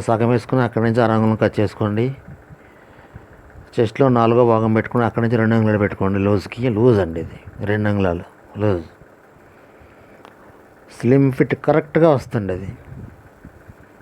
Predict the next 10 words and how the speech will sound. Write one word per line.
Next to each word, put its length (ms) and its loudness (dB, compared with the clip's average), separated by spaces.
పొట్ట 200 2
కూడా 160 4
అంతేనండి, 420 -4
ముప్పై 340 2
ఆరు, 140 0
తొమ్మిది, 340 4
అక్కడి 200 0
నుంచి 180 6
రెండు 200 4
వేసుకోండి, 380 0